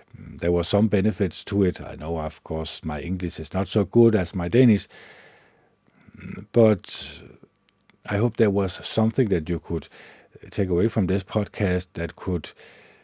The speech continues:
maybe even allow yourself to show even more love and compassion and kindness towards yourself and towards others. So, this is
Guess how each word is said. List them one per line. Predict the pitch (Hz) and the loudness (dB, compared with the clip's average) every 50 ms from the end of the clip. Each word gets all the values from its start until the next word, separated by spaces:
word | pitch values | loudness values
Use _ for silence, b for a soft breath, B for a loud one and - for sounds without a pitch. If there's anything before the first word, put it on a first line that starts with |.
| B B B B B _ _ - _ | B B B B B _ _ -20 _
maybe | - 95 95 98 101 98 98 104 | -6 -2 0 0 0 2 2 2
even | 98 87 92 98 98 90 95 92 87 85 80 76 73 _ _ _ _ _ _ - | 2 2 4 2 2 2 2 2 2 0 0 -2 -6 _ _ _ _ _ _ -8
allow | 90 87 82 78 80 95 107 113 | -6 -6 -4 -4 -4 -4 -2 0
yourself | 117 101 85 82 - - - 85 82 82 | 2 0 0 0 -4 -4 -4 -4 -4 -4
to | - - - - 90 80 76 - - - - - | -8 -10 -6 -6 -6 -6 -6 -10 -14 -20 -20 -20
show | - - - 107 95 87 | -16 -8 -4 -2 -2 -2
even | 85 92 95 92 90 85 | -2 -4 -2 -2 -2 -2
more | 82 85 92 107 120 120 | -2 -2 0 0 0 0
love | 113 92 90 78 80 85 87 | 0 0 -2 -4 -4 -6 -6
and | 87 80 78 - | -8 -10 -10 -12
compassion | - - 73 73 - - 87 85 85 - - 82 | -12 -12 -12 -10 -10 -8 -8 -8 -8 -6 -6 -6
and | 78 78 73 | -6 -6 -6
kindness | - 95 101 113 117 110 - 95 87 80 80 - B B B B B B B B B B - | -4 -2 0 0 0 0 -2 -2 -2 -4 -6 -10 B B B B B B B B B B -18
towards | - - 85 87 113 139 143 - - | -12 -8 -6 -2 0 -2 -2 2 2
yourself | 113 95 85 - - 98 78 73 76 85 - - - - _ _ _ _ _ _ _ _ _ - | 2 2 2 -2 -2 -4 -4 -4 -6 -12 -14 -18 -20 -20 _ _ _ _ _ _ _ _ _ -10
and | - 98 95 92 | -6 -6 -6 -4
towards | - 95 85 82 82 85 - - - | -4 -6 -4 -4 -4 -6 -8 -10 -12
others. | - 80 78 76 76 76 - - - - _ _ _ _ _ _ _ _ _ _ b b b b b b b b b b b b b b b _ _ _ | -10 -10 -10 -10 -12 -14 -14 -18 -18 -20 _ _ _ _ _ _ _ _ _ _ b b b b b b b b b b b b b b b _ _ _
So, | - - 185 175 127 92 73 71 - _ _ _ _ _ _ _ _ _ _ _ - | 0 6 8 8 8 8 4 -2 -10 _ _ _ _ _ _ _ _ _ _ _ -10
this | - 87 87 - | -8 -8 -6 -4
is | 90 87 82 - - - | -6 -6 -6 -6 -12 -20